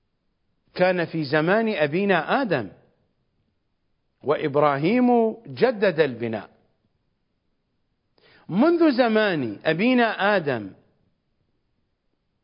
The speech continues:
وحتى إلى يومنا هذا،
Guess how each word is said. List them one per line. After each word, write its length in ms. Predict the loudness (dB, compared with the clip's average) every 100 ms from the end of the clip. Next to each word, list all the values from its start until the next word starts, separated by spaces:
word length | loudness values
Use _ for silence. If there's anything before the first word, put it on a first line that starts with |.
| _ _ _ _ _ _ _ _ _ _ _ _ _ _ -4
وحتى 580 | 0 0 0 0 2 2
إلى 260 | 2 4
يومنا 680 | 2 2 0 2 2 2 2
هذا، 300 | 0 -4 -10